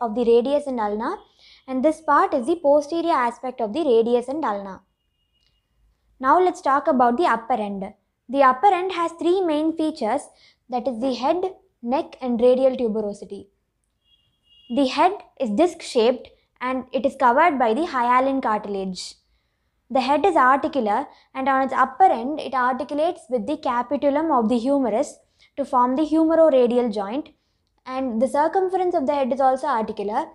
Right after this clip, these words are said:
It articulates with the radial notch of ulna to form the superior radioulnar joint.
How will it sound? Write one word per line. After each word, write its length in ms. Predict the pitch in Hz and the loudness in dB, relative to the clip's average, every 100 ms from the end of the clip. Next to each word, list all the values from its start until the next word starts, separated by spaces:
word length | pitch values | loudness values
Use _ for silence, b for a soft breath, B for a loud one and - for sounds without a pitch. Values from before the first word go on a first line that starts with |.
| b b - | b b -16
It 100 | 269 | -2
articulates 680 | 247 254 269 302 302 349 359 | 0 0 -2 0 2 2 0
with 220 | 240 196 | -4 0
the 240 | 233 339 349 B B 233 | 0 -2 -6 B B 2
radial 440 | 262 294 349 349 | 4 6 2 0
notch 280 | 277 254 262 | 0 -4 -4
of 160 | 269 - | -8 -6
ulna 460 | 233 240 214 285 - B B 285 | -6 -6 -6 -8 -12 B B -12
to 60 | |
form 240 | 262 254 269 | -2 0 2
the 100 | 349 | 0
superior 460 | 330 - 320 320 | 0 0 2 4
radioulnar 680 | 277 247 247 247 226 233 262 | 6 4 4 2 2 -2 -4
joint. 380 | 214 202 190 190 | -4 -8 -10 -12